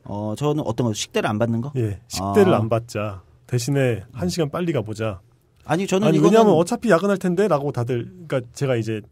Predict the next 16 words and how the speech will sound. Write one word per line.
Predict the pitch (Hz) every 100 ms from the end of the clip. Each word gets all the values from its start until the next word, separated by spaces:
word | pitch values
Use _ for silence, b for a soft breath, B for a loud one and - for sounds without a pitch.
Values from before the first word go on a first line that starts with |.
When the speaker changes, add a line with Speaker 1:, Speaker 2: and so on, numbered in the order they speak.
| B 120 B
Speaker 2:
인-, | 139 -
지금 | 143 139 151
그 | 147 131
얘기를 | 123 120 165 220
인터넷에서 | 127 120 127 120 117 110 113 - - - 135
뉴스로 | 135 139 156 139
본 | - 135 127 117 120 b b
한 | - 170
명의 | 170 156 135
그 | 117 117 120 - 156
인터넷 | 147 151
댓글러의 | 127 120 156 151 139 131 113 101 _ _ _ _
이 | 127 117 117
마인드로 | 127 135 123 120
들어가 | - 131 120
보면 | 107 123 95